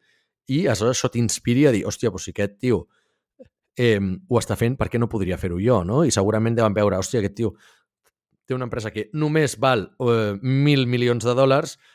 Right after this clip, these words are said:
la meva en val setanta, perquè aquest tio està intentant canviar el món i jo no ho estic fent», no? O sigui que també deu haver-hi una, deu haver-hi una part d'ego i una part de, de,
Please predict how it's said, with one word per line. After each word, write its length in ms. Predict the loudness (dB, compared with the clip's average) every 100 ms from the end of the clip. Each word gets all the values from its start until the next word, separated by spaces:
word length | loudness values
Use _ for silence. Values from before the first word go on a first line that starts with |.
| _
la 140 | -2 0
meva 140 | 2 2
en 60 |
val 220 | 2 2 0
setanta, 600 | -4 0 2 2 0 -2 -2
perquè 220 | -2 -2
aquest 160 | -4 -4
tio 120 | -4
està 120 | -2
intentant 280 | -2 -2 -2
canviar 200 | 0 0
el 80 | 2
món 160 | 0 0
i 140 | 2
jo 80 | 4
no 80 | 2
ho 60 | 0
estic 240 | -4 -2
fent», 160 | -2 0
no? 180 | -2 -2
O 20 |
sigui 160 | -4 -4
que 80 |
també 160 | -4 0
deu 140 | 2
haver-hi 180 | 2 0
una, 220 | -2 -4 -6 _ _ _ _
deu 140 | 2
haver-hi 100 | 4
una 120 | 2
part 160 | 2 2
d'ego 280 | 0 0 -2 -4 _ _ _ _
i 80 | -4
una 140 | -2 0
part 220 | 0 2
de, 80 | 4 4 0 -6 _ _ _ -10 -2
de, 120 | 0